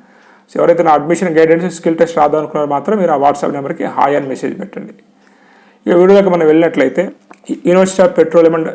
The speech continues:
Energy Studies యొక్క అడ్మిషన్ ఫామ్ అనేది రిలీజ్ అయిపోయింది. So ఈ క-, క-, మనం ఈ కాలేజ్ గురించి మాట్లాడుకున్నట్లయితే ఇది వచ్చేసి మనకి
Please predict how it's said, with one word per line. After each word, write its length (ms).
Energy 300
Studies 260
యొక్క 200
అడ్మిషన్ 760
ఫామ్ 280
అనేది 260
రిలీజ్ 280
అయిపోయింది. 500
So 260
ఈ 220
క-, 420
క-, 160
మనం 180
ఈ 120
కాలేజ్ 300
గురించి 260
మాట్లాడుకున్నట్లయితే 1120
ఇది 100
వచ్చేసి 260
మనకి 540